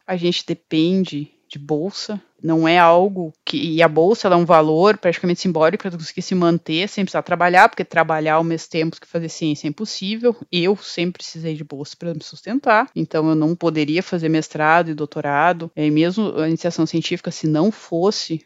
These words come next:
com as bolsas, é, providas pelo governo. Então isso foi extremamente importante pra minha vida. Então por isso que hoje eu vejo horrorizada um corte de quase noventa por cento de bolsa no país. A gente tá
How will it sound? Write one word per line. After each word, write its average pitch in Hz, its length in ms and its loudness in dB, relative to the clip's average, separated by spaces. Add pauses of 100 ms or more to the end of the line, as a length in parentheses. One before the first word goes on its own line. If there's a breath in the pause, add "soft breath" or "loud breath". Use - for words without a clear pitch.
(100)
com 151 140 -2
as 151 100 0
bolsas, 151 580 -8
é, 151 200 -6
providas 147 380 -14
pelo 151 200 -8
governo. 202 720 2
Então 156 140 -4
isso - 140 -6
foi 160 120 -6
extremamente 160 720 -2
importante 147 460 -10
pra - 100 -16
minha 226 160 -8
vida. 226 320 -4 (120)
Então 151 260 -8
por 165 140 -8
isso 170 160 -8
que - 80 -4
hoje 165 160 2
eu 165 60 2
vejo 160 420 -2 (380 soft breath)
horrorizada 170 760 4
um 175 100 2
corte 156 380 0
de 156 80 -10
quase 156 280 2
noventa 156 320 0
por - 100 -20
cento 156 180 -4
de 156 60 -10
bolsa 147 240 -10
no 156 80 -8
país. 220 400 -6
A - 20 -10
gente 160 240 -6
tá 156 200 0